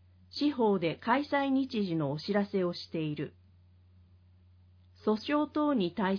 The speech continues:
するサポートは、相談員の弁護士から、その手続きや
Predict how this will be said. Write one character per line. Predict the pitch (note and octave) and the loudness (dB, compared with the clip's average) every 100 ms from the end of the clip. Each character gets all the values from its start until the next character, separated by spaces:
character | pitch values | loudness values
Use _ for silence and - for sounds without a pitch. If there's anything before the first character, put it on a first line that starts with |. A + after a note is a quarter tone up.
| - | -2
す | G3 | -2
る | D3+ | -2
サ | D3 D#3+ | -4 -8
ポ | D3+ A3 | -2 0
ー | G#3 | 0
ト | F3+ C#3 | -2 -4
は、 | B2 C3 - - - - - - | -6 -12 -20 -20 -20 -20 -20 -2
相 | - C#4 C#4+ | 6 6 6
談 | C#4 C4 | 4 2
員 | G#3+ G3 | 2 2
の | E3 | 2
弁 | D#3 G#3 A#3 | 2 2 2
護 | A3+ | 0
士 | G#3+ - | -2 -4
か | D#3+ | -4
ら、 | C#3+ - - - - - - | -4 -8 -16 -20 -20 -20 -8
そ | - | 2
の | G#3+ C4 | 4 4
手 | B3+ A3 | 2 -2
続 | G#3+ C#4 B3 | -2 -4 -4
き | A#3+ E3+ | -2 0
や | D3+ | 0